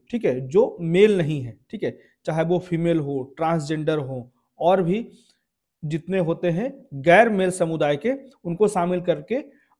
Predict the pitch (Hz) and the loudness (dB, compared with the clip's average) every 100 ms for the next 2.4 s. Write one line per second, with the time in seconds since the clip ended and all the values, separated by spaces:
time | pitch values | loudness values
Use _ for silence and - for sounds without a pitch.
0 | 165 170 131 - _ _ _ _ 175 180 | 4 4 4 -4 _ _ _ _ -4 -2
1 | 175 262 269 160 180 165 170 254 - 175 | 4 4 4 0 4 4 4 0 2 2
2 | 170 165 240 277 | 2 -2 -4 -8